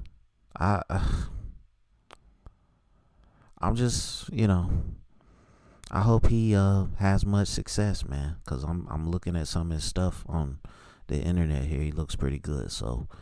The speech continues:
we'll just see what happens. Like I always say, that's, like, my go-to phrase. We'll see what happens. Um, so let me know what you think about that segment.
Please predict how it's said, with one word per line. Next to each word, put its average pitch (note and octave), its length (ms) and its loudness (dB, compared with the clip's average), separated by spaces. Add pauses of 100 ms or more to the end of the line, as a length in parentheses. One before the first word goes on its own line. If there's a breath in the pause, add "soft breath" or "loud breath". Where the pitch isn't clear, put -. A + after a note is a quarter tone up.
(320 loud breath)
we'll F2 180 2
just G2+ 220 2
see A#2+ 120 6
what A2+ 180 6
happens. - 600 2 (800)
Like C#2+ 180 0
I F#2 80 6
always G#2 300 8
say, G#2+ 220 2
that's, F2 180 0
like, F2+ 180 0
my F2+ 160 2
go-to F2 360 6
phrase. E2 400 2
We'll E2 100 0
see - 180 -2
what F2 160 4
happens. - 540 -2 (800 soft breath)
Um, D2+ 560 -4 (1040)
so E2+ 80 4
let F2 180 6
me F#2+ 80 4
know F#2 140 8
what F2 160 8
you E2+ 60 -2
think E2 200 2
about D2+ 280 2
that D#2 180 0
segment. A1 460 -8